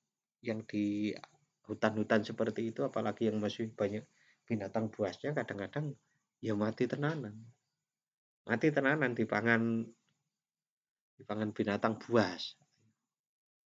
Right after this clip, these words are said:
Zaman dulu tapi, wis sekarang ya. Sekarang juga katanya masih banyak. Oke. Nah, ini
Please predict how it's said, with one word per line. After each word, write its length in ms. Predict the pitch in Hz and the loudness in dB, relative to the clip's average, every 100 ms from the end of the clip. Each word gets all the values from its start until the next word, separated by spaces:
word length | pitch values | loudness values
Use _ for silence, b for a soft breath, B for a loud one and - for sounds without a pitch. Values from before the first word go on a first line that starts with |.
| _ _ _ _ _ _ _ _ _ _ | _ _ _ _ _ _ _ _ _ _
Zaman 240 | - 95 92 | -12 -10 -8
dulu 240 | 104 117 | 0 2
tapi, 300 | 113 98 - 101 _ _ _ | 2 -2 -8 -18 _ _ _
wis 180 | 110 113 | -4 -4
sekarang 460 | - - - 110 - | -4 -6 -6 -6 -8
ya. 140 | - _ _ | -16 _ _
Sekarang 320 | - 113 131 | -12 -10 -10
juga 240 | - - 104 | -10 -6 -6
katanya 380 | - 110 117 117 | -4 -6 -6 -8
masih 240 | 104 - | -8 -10
banyak. 420 | - 98 104 98 - _ _ _ _ _ _ _ _ _ _ _ _ _ _ _ _ _ _ _ _ _ _ | -10 -14 -16 -18 -20 _ _ _ _ _ _ _ _ _ _ _ _ _ _ _ _ _ _ _ _ _ _
Oke. 160 | 101 - _ _ _ _ _ _ _ _ _ - - b b _ - | -18 -18 _ _ _ _ _ _ _ _ _ -14 -14 b b _ 0
Nah, 100 | 127 | 4
ini 240 | 151 175 | 6 6